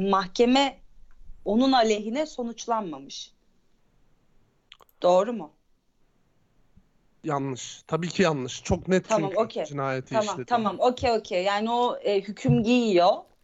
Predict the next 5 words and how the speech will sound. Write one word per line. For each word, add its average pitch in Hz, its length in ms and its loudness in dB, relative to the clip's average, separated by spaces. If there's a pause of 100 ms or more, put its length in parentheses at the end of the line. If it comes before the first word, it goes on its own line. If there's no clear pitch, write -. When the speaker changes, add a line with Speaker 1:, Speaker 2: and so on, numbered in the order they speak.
(380)
Speaker 2:
Evet, 160 300 2
Speaker 1:
Yani 170 120 4
Speaker 2:
evet. - 320 -2
Speaker 1:
öldükten 254 720 2
sonra 175 680 -8